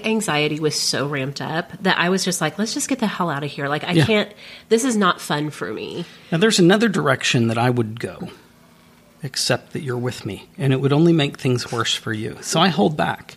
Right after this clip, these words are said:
Speaker 1: Yes.
Speaker 2: It's quite often, if there's anything about you, and even if there's not, that stands out, there, you'll have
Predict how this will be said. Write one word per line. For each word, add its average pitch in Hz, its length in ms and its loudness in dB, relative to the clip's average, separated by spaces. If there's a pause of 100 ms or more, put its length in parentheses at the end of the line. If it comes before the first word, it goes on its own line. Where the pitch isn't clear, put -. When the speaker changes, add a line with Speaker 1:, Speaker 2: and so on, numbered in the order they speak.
Speaker 1:
Yes. - 200 -8 (640)
Speaker 2:
It's 202 220 -4
quite 208 260 6
often, 165 400 6
if 170 80 0
there's 170 180 2
anything 233 420 4
about 143 340 2
you, 123 300 -6 (920)
and 175 180 2
even 151 180 2
if 131 140 0
there's 107 200 -6
not, 113 380 -6
that - 160 -12
stands 127 380 -4
out, 110 260 -4
there, 156 220 -2 (260)
you'll 175 160 4
have 175 400 0